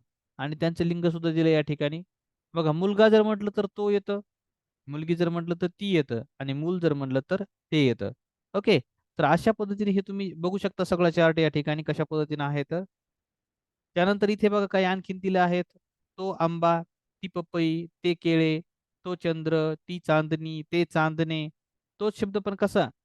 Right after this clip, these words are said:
चंद्र म्हटलं तर तो येतं, चांदणी म्हटलं तर ती येते, चांदणे म्हटलं तर ते येते. आता हे वृक्षाचं बघा,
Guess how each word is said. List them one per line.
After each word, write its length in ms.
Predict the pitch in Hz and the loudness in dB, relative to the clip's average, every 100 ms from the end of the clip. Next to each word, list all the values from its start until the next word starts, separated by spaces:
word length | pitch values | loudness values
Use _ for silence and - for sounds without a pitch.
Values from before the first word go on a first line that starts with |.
| _ - | _ -6
चंद्र 300 | 175 180 190 | -4 0 0
म्हटलं 260 | 180 180 175 | -2 -4 -4
तर 100 | 180 | -6
तो 240 | 170 202 208 | -6 -2 0
येतं, 400 | 175 - 139 131 _ _ _ _ | 0 0 -6 -6 _ _ _ _
चांदणी 280 | 156 160 175 | -2 -2 -2
म्हटलं 260 | 175 170 170 170 | -4 -2 -2 -2
तर 100 | 160 | -6
ती 280 | - 208 208 | -8 -4 0
येते, 400 | 160 - 147 143 - | -2 -2 -4 -4 -2
चांदणे 300 | 147 156 165 | -2 0 -2
म्हटलं 240 | 165 165 160 | -2 -2 -2
तर 120 | 151 | -4
ते 320 | - 175 190 | -2 0 2
येते. 380 | 180 156 147 143 - _ _ _ _ _ _ _ | 2 -2 -6 -6 -8 _ _ _ _ _ _ _
आता 180 | 143 160 | -4 4
हे 60 | 165 | 6
वृक्षाचं 440 | 175 190 185 170 | 6 2 0 0
बघा, 200 | 156 127 | 0 -2